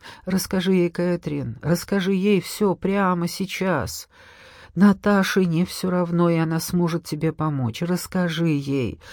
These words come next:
что Марк с тобой делает, что всегда делал. Расскажи,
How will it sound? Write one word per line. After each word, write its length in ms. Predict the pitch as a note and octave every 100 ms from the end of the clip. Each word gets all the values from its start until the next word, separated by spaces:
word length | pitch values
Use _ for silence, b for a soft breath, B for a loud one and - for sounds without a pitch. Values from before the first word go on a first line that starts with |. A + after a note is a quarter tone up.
| B B
что 300 | - - G3
Марк 360 | F3+ G3 E3+
с 100 | -
тобой 360 | - F3+ E3+ F3
делает, 680 | D#3+ F3+ F#3+ C#3+ F#2+ - _ _ -
что 240 | - G3
всегда 540 | F3+ - F3 F3 G3
делал. 540 | E3 E3+ G3 D#3+ D3 C#3+
Расскажи, 1040 | F#3 G3 - G#3+ G#3 F#3 G#3 G#3 D#3+